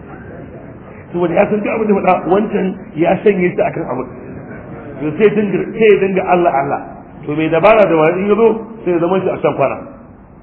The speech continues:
Ba zai zo ba, ku haɗa ido, don saboda kada abin ya cije a hanya. Muna gane ku? Sai ya ɓoye, ke za ya zo,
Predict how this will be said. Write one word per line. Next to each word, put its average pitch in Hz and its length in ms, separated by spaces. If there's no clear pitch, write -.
Ba 147 120
zai 214 220
zo 190 160
ba, 202 140
ku - 80
haɗa 180 240
ido, 165 240
don 180 240
saboda 185 340
kada 190 240
abin 160 200
ya 143 120
cije 151 240
a - 80
hanya. 123 280
Muna 190 260
gane 185 220
ku? 170 100
Sai 220 180
ya 196 80
ɓoye, 214 380
ke 185 180
za 156 80
ya 151 160
zo, 139 100